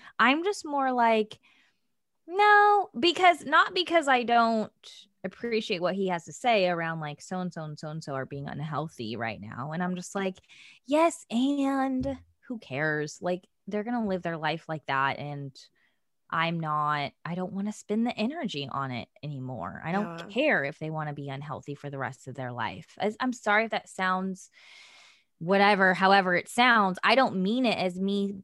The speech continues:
Speaker 1: being defeated or, um, not caring about them. It's just like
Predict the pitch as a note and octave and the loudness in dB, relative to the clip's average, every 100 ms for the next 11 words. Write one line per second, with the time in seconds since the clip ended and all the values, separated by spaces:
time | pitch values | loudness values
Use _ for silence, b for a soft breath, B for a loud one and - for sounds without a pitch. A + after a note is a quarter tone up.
0 | - G3 G3 F#3 F3+ E3 - F#3+ G3+ F#3+ | -8 -4 -2 -2 -4 -8 -8 -6 0 2
1 | E3 E3+ F3 F3+ F3+ E3+ E3 D#3 D3+ - | 2 0 -2 0 0 2 0 -2 -4 -4
2 | E3+ D#3+ D#3 D#3 D#3 D3+ - F3 F#3 - | -4 -4 -4 -6 -10 -12 -6 -2 -2 -4
3 | - - F#3+ D#4 G3+ D3 D3 F3+ F3+ G3 | -10 -4 -2 -2 -2 -2 -2 -4 -6 -6
4 | G#3+ - G#3+ G3+ G3 | -8 -2 0 0 -2